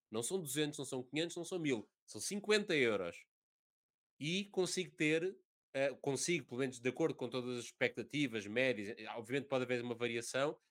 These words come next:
mas se tudo continuar como tem sido nos últimos cem anos, eu tenho duzentos e sessenta mil euros, duzentos e sessenta e cinco mil euros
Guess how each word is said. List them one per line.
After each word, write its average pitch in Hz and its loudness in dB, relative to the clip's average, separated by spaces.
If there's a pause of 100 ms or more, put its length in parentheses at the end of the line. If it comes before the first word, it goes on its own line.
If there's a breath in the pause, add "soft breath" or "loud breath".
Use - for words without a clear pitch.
mas 120 -2
se - -10
tudo 175 0 (160)
continuar 123 -2
como 104 -6
tem 113 -4
sido 120 -4
nos 110 -10
últimos 101 -10
cem 127 2
anos, 120 -2 (500)
eu 143 -10
tenho 175 -4
duzentos 180 -2
e 180 -8
sessenta 180 -6
mil 165 -2
euros, 156 0
duzentos 139 -6
e 143 -8
sessenta 151 -4
e 139 -6
cinco 139 -8
mil 135 -2
euros 147 -2